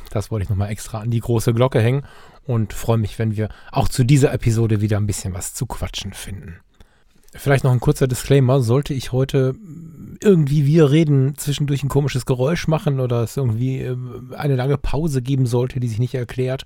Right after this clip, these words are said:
<laughs> Ich bin ein bisschen, ich bin nicht so geschickt <laughs> auf der Baustelle und, äh, ja, unsere Renovierung hat so ein bisschen dazu geführt, dass mir grad der Rücken durchbricht, gefühlt. Da ich aber hoch ungerne Podcast-Episoden ausfallen lasse und da ich auch nicht irgendwie im, im Liegen aufnehmen kann oder im Stehen,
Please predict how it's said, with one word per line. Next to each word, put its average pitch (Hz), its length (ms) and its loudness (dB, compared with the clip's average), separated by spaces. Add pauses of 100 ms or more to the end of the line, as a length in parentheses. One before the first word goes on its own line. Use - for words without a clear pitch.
(520)
<laughs> 110 80 0 (720)
Ich 104 120 -2
bin 160 160 8
ein 131 60 4
bisschen, 139 600 4
ich - 240 -6
bin 127 280 2
nicht 139 140 2
so - 140 2
geschickt - 460 0 (420)
<laughs> - 400 -20
auf 120 180 -2
der 123 120 0
Baustelle 139 500 2
und, 120 220 -2 (600)
äh, 120 140 -2
ja, 120 220 2
unsere 113 380 2
Renovierung 123 440 4
hat 117 140 0
so 131 60 0
ein - 20 2
bisschen 127 180 -2
dazu 123 220 -2
geführt, - 340 -4
dass - 100 -10
mir 123 80 -2
grad 117 140 -2
der 117 100 2
Rücken 127 280 0
durchbricht, - 580 -6
gefühlt. - 540 -10 (1120)
Da 117 100 0
ich 107 80 0
aber 113 240 2
hoch 143 180 4
ungerne 127 560 0
Podcast-Episoden 117 840 -2
ausfallen 110 520 0
lasse 127 280 0
und 117 220 0
da 117 120 2
ich 113 120 -2
auch - 160 -4
nicht 123 200 0
irgendwie 123 420 -2
im, 131 260 -2
im 127 160 -2
Liegen 147 440 0
aufnehmen 120 460 0
kann 139 260 0
oder 127 180 -2
im 127 100 0
Stehen, 139 560 -2